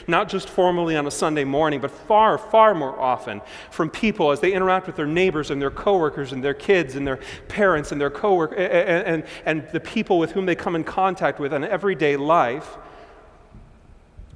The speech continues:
that the call to you is to preach and proclaim the gospel of Jesus Christ to them. How shall they hear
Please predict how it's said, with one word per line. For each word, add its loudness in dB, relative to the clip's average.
that -4
the -6
call 4
to -8
you -4
is -4
to -8
preach -6
and -4
proclaim -2
the -4
gospel 0
of -8
Jesus -4
Christ -6
to -10
them. -10
How 0
shall -2
they 0
hear -2